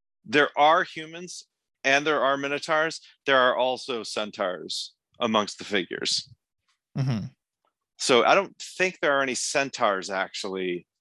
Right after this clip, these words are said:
Speaker 1: in the
Speaker 2: In the
Speaker 1: painting.
Speaker 2: painting. Oh, I mean, I was gonna
Speaker 1: Yeah.
Speaker 2: say, in these, in these, factually, for the most part, he's correct. Like, the spears, I mean.
Speaker 1: Mm-hmm. Yeah, carrot,
Speaker 2: Yeah.
Speaker 1: carrot tips. Yeah, that makes
Speaker 2: Yeah.
Speaker 1: sense.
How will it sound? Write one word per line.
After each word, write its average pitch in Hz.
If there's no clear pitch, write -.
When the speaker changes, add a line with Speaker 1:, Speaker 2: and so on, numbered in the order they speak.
Speaker 1:
in 120
the 104
Speaker 2:
In 117
the 147
Speaker 1:
painting. 127
Speaker 2:
painting. 113
Oh, 165
I 190
mean, 226
I 214
was 226
gonna 196
Speaker 1:
Yeah. -
Speaker 2:
say, 202
in 196
these, 180
in 165
these, 156
factually, 135
for 240
the 285
most 254
part, 120
he's 113
correct. -
Like, -
the -
spears, 127
I 113
mean. 113
Speaker 1:
Mm-hmm. 123
Yeah, 123
carrot, 104
Speaker 2:
Yeah. 113
Speaker 1:
carrot 113
tips. 127
Yeah, 117
that 101
makes 113
Speaker 2:
Yeah. 156
Speaker 1:
sense. -